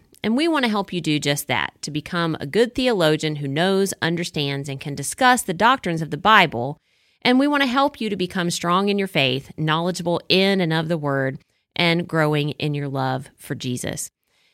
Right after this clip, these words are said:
Today's podcast is our fourth episode in a series on the end times. And as a reminder, the doctrine of the end times is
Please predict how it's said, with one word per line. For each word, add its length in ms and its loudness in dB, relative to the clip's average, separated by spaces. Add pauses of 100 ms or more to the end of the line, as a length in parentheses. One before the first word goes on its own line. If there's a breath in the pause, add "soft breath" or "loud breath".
Today's 300 6
podcast 640 4
is 100 0
our 140 2
fourth 580 0
episode 760 -2
in 120 0
a 60 0
series 420 2
on 140 2
the 100 0 (140)
end 380 2
times. 580 -4
And 100 -6
as 120 -4
a 40 0
reminder, 680 4 (320)
the 100 -2
doctrine 480 6
of 100 4
the 160 2
end 200 2
times 380 0
is 140 -2